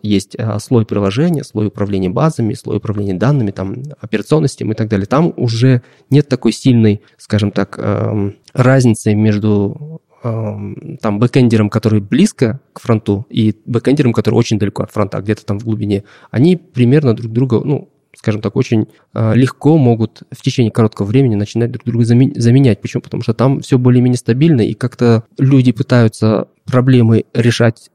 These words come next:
единожды для всех, чтобы в будущем эти проблемы не нужно было решать ещё раз, ещё раз и ещё раз. А вот, э, это такой мой, скажем так, наброс бэкэндера на фронтенд. Э, наверное, это очень популярная вот,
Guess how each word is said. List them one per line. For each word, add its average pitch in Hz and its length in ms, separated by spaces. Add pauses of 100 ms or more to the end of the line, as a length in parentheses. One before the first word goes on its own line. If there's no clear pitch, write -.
единожды 120 480
для 113 160
всех, 196 420
чтобы 107 280
в 104 60
будущем 147 480
эти 123 200
проблемы 110 480
не 107 100
нужно 120 240
было 104 160
решать - 440 (100)
ещё 131 340
раз, 135 160
ещё 123 220
раз 120 180
и - 40
ещё - 260
раз. - 180 (120)
А 107 160
вот, - 260
э, 113 340 (240)
это - 260
такой 120 260
мой, 110 320
скажем 107 280
так, 107 140
наброс 120 480 (420)
бэкэндера 120 640
на 110 120
фронтенд. 151 520 (560)
Э, 110 720
наверное, 120 400
это 107 200
очень 113 240
популярная 107 500
вот, - 180